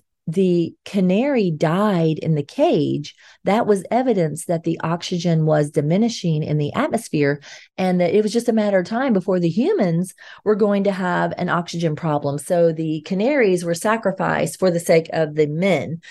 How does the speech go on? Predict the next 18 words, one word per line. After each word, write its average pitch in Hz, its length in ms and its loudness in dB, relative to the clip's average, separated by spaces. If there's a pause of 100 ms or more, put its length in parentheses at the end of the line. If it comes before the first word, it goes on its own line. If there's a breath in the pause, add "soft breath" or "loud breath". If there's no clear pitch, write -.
(180 loud breath)
that 151 100 2
were 165 120 2
working 160 320 2
there. 143 120 -2
And 160 120 0
yes, 151 260 2
ninety-nine 160 420 -2
percent 165 240 -2
of 151 60 -2
the 147 80 -6
people 160 240 0
working 208 300 2
down 160 180 2
in 156 100 -2
coal 165 200 0
mines 151 280 -2
were 165 300 2
men, 151 600 -4